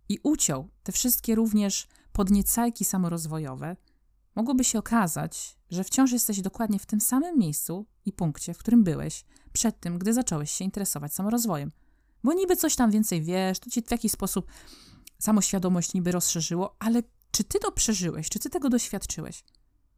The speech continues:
Bo czym innym jest coś wiedzieć teoretycznie, a czym innym jest tego doświadczać? Niewiele szukać.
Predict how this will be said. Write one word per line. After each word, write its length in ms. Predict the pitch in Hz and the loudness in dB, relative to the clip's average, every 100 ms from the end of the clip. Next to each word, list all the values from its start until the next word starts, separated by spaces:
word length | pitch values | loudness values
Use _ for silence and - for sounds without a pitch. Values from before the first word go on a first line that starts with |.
| _ - | _ -2
Bo 120 | 214 | 0
czym 220 | - 254 | 6 6
innym 400 | 208 311 339 233 | 6 4 6 6
jest 180 | 185 - | 4 0
coś 200 | 180 170 | -2 0
wiedzieć 340 | 185 156 156 | 0 0 -4
teoretycznie, 800 | - 160 156 - - 165 170 262 - _ _ | -6 -6 -6 -10 -8 -6 -4 -4 -6 _ _
a 100 | 196 | -2
czym 240 | - 220 - | 2 0 6
innym 300 | 214 202 185 | 6 8 4
jest 140 | - | 0
tego 140 | 165 | -2
doświadczać? 600 | 165 - 320 - - - _ _ _ | -2 -2 -6 -6 -10 -14 _ _ _
Niewiele 340 | 190 196 208 247 | 0 2 2 2
szukać. 440 | - 277 151 - | 0 -2 -6 -8